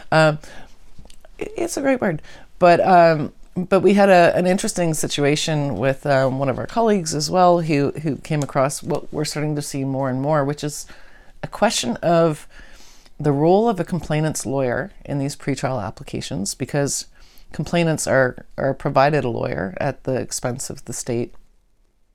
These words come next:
And, um, and, and there's some, I think, real confusion about how far they can go in terms of submissions. And we've had clients, too, that are just kinda going,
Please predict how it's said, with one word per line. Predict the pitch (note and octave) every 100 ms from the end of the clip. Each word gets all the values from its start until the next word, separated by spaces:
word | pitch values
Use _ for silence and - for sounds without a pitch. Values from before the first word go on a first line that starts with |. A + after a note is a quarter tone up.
| _
And, | - B2+ B2+ C3 - - - - - - -
um, | C#3+ D3 C#3 C#3+ - -
and, | D#3+ D3+
and | C#3 E3
there's | E3+ F3
some, | - G3+ E3+ -
I | -
think, | - G3 - - - - - -
real | E3 D#3+
confusion | - D#3 - E3 E3+ D3 C3+
about | E3 D#3+ C#3+ - - - - - - - -
how | - D#3+ E3
far | - F3 E3
they | C#3+
can | C#3 C#3+ B2+
go | C3+ C3 A#2+
in | B2+ C#3
terms | D3 B2+ A2
of |
submissions. | - C3 D3 - C3+ C3 - - - - - - -
And | C#3 D#3+
we've | D3+
had | D#3+
clients, | D#3 D3+ C#3+ -
too, | - E3+ D#3
that | C#3+
are | C3+ C3 - -
just | D3 -
kinda | D3+
going, | C3+ C3+ C3